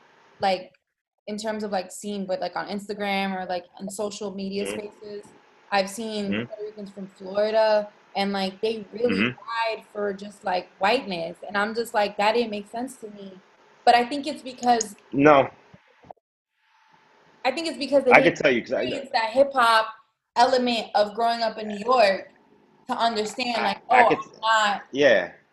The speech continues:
Speaker 1: white," you
Speaker 2: I'm
Speaker 1: know?
Speaker 2: not white. But I, I could tell you, like, I, I've, I've, I've been somebody, so I went to college,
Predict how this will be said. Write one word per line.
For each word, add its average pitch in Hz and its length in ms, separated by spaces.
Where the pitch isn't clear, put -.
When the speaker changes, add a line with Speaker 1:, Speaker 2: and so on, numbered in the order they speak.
Speaker 1:
white," 202 500
you 220 140
Speaker 2:
I'm 220 60
Speaker 1:
know? 220 60
Speaker 2:
not 98 180
white. 110 180
But 143 260
I, 131 180
I 139 80
could 156 140
tell 151 120
you, 120 60
like, 117 140
I, 117 240
I've, 143 280
I've, 139 440
I've 120 220
been 131 120
somebody, 113 380
so 107 120
I 98 80
went 110 160
to 98 60
college, 101 340